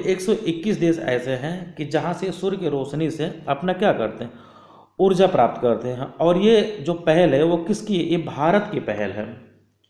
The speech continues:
ठीक है ना। ये किसकी पहल है? ये भारत की पहल है।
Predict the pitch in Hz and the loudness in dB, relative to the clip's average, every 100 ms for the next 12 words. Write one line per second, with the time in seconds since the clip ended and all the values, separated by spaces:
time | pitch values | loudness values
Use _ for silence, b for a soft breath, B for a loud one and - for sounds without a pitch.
0 | _ 147 156 196 233 - b b b - | _ -12 -10 -10 -12 -20 b b b -12
1 | 160 185 170 196 208 - - 156 175 196 | -8 -6 -6 -2 -4 -4 -4 -2 -2 -4
2 | - B B B - 180 143 98 131 165 | -8 B B B -8 -6 -6 -2 4 4
3 | 185 160 120 113 120 110 | 2 -2 -2 0 0 0